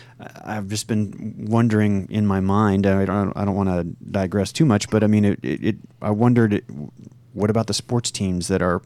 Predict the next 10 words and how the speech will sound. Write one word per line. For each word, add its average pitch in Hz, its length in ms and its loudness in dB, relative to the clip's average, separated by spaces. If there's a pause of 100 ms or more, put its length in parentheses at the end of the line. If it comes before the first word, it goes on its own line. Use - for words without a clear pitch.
(180)
a - 120 -12
part 104 280 -2
of 95 100 -4
our 95 80 0
community 101 560 -2
that, 87 180 -6 (320)
that - 220 -8
put - 180 -2
effort 104 300 0
into 101 600 0